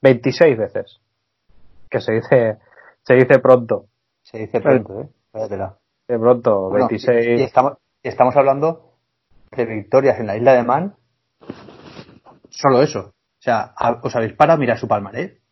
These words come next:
Speaker 1: Sí, sí, no, yo estoy, estoy, yo, yo, yo estoy hablando solo del palmarés del, del, del Tourist Trophy.
Speaker 2: Sí, sí, por eso te digo
Speaker 1: Veintiséis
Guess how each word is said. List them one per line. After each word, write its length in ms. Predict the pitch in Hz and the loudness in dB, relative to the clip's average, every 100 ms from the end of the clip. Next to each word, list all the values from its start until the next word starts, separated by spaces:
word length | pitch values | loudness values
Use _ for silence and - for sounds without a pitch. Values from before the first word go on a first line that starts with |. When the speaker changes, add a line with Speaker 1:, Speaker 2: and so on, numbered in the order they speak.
| _ _ _ | _ _ _
Speaker 1:
Sí, 140 | - | -10
sí, 120 | 139 180 | 2 4
no, 140 | 160 160 | 6 6
yo 60 | |
estoy, 200 | 156 185 143 | 4 2 0
estoy, 420 | - 156 139 139 | 0 -2 0 -2
yo, 60 | 143 | -2
yo, 260 | 143 143 - | -2 -2 0
yo 140 | 151 | 2
estoy 240 | 160 185 175 | 4 4 2
hablando 280 | 170 165 | 2 0
solo 260 | 165 185 196 | 0 2 2
del 160 | 165 139 | 2 0
palmarés 400 | 131 131 156 175 | 0 2 0 2
del, 220 | 147 131 | 2 4
del, 340 | 131 123 123 | 4 2 0
del 140 | 117 117 | 0 2
Tourist 260 | 127 123 | 2 0
Trophy. 360 | - 104 92 - - _ _ _ _ | -4 -6 -8 -16 -20 _ _ _ _
Speaker 2:
Sí, 140 | 139 | -6
sí, 100 | 147 | -2
por 140 | 170 135 | 4 4
eso 120 | 143 | 4
te 60 | 147 | 2
digo 100 | 156 | 4
Speaker 1:
Veintiséis 280 | 151 135 | 4 2